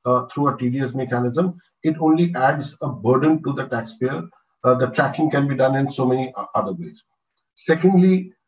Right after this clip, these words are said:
whatever we are facing in India, our, our e-commerce players are also, uh, you know, uh, tra-, transact with other jurisdictions. Are we facing that kind of retaliation from other, uh, jurisdictions? We are not facing that. So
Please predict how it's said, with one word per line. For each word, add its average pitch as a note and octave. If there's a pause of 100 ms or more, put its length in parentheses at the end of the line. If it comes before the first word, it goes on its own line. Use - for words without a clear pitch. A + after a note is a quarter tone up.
(280)
whatever G#3+
we E3+
are F3+ (160)
facing E3+
in E3
India, D#3+
our, D3+
our D#3
e-commerce D3+
players D3
are B2+
also, F3
uh, C3
you D3+
know, B2+
uh, C#3 (140)
tra-, C3
transact C3
with C#3 (320)
other C#3+ (120)
jurisdictions. C3 (520)
Are -
we F#3
facing E3+
that D#3
kind D#3+
of D#3
retaliation D3
from D3+
other, C#3+ (120)
uh, C3
jurisdictions? C#3+
We C#3
are C3+
not A2+
facing F2+
that. - (760)
So G3+